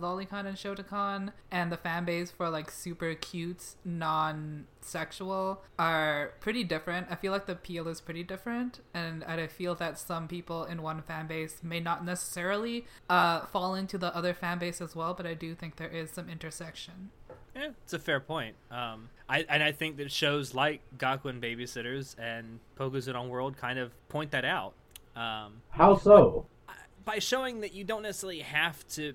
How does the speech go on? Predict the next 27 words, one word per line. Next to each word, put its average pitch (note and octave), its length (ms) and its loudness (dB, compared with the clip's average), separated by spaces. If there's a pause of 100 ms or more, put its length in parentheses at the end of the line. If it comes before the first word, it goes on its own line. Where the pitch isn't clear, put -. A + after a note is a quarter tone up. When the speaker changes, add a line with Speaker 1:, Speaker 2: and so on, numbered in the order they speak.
(160)
Speaker 2:
be, C#3 360 -2
like, B2 260 -6 (280)
the C#3+ 140 -4
stereotypical C3+ 1160 -4
s-, - 240 -10
overly C#3 380 -2
sexualized A#2+ 880 -6 (340)
Shota C3 600 -6
to C#3 160 -10
just D3 260 -4
<clears throat> D3 40 -6
enjoy C#3+ 400 -2
it C#3+ 120 -2
for D3+ 120 -2
what C#3 160 -2
it A#2 100 -4
is, - 500 -8 (120)
or C#3 160 0
loli B2+ 500 -4
to D#3 100 -16
just F#3 300 -10
enjoy F#3 280 -4
it G#3 80 -6
for G3 60 -4
what A3 140 -4
it - 40 -2
is, A#2+ 120 -6